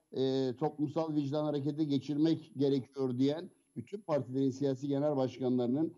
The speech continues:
Çağlayan Adliyesi önünde olması Türkiye'de belki de yeni bir hamleyi, yeni bir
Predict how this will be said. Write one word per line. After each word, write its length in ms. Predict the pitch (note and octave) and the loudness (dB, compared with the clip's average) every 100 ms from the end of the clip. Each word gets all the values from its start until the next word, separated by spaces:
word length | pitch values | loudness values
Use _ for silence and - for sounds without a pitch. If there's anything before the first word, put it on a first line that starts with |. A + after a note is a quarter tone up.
| - _ | -16 _
Çağlayan 560 | - D#3+ F3 E3 D3 C#3 | 0 2 4 2 2 0
Adliyesi 600 | D3 C3 D#3 D3+ C#3+ D3+ | -2 0 2 2 0 0
önünde 300 | D3+ D3 D3+ | 2 2 2
olması 640 | D3+ D3 C#3 D3+ F#3 F#3 - _ | 2 2 0 0 -2 -2 -12 _
Türkiye'de 540 | - F#3+ D3+ D#3 D3 C#3 | 0 0 2 2 2 4
belki 420 | E3 F3 C#3+ C3+ | 2 2 0 0
de 320 | D3+ F#3 F#3+ - _ | 2 2 0 -8 _
yeni 360 | A#2+ D3 E3 F#3 | 0 2 2 4
bir 140 | D#3+ | 2
hamleyi, 580 | B2 C#3 C#3+ C#3 D#3+ E3+ | 4 2 2 4 2 2
yeni 220 | D3+ E3 | 4 4
bir 140 | D#3 | 2